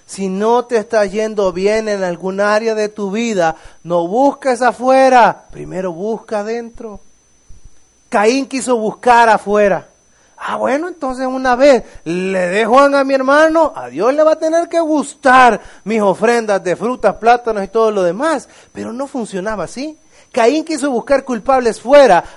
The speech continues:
cuando el verdadero culpable lo estaba llevando dentro.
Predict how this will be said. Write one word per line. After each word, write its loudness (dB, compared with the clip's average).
cuando 0
el 2
verdadero 2
culpable 0
lo -4
estaba 2
llevando -4
dentro. 0